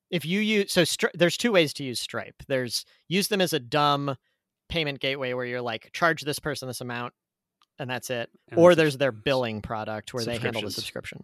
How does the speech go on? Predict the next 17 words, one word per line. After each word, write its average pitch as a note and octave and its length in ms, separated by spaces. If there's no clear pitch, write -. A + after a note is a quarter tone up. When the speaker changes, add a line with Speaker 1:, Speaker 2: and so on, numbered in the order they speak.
Speaker 1:
subscription. - 220
Speaker 2:
Yeah. F#2+ 160
Speaker 1:
If, - 240
if D3 140
you're A#3 160
handling F3 340
the D3 60
subscription C#3 500
logic, B2 400
I D3 120
would G#3 100
look F#3 160
into D#3 140
what C#3+ 120
they D3 120
support - 500
'cause B2+ 360